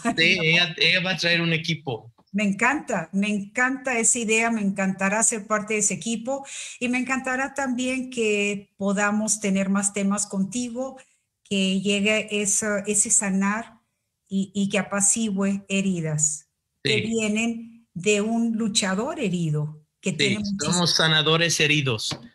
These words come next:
Speaker 2: Sanadores heridos.
Speaker 1: Wounded healers.
Speaker 2: Así es, wounded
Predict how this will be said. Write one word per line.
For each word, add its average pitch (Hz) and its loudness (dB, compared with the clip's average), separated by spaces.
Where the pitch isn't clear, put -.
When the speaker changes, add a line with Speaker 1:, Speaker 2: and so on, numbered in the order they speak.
Speaker 2:
Sanadores 220 2
heridos. 190 4
Speaker 1:
Wounded 202 4
healers. 156 2
Speaker 2:
Así 208 -2
es, 190 0
wounded 202 -2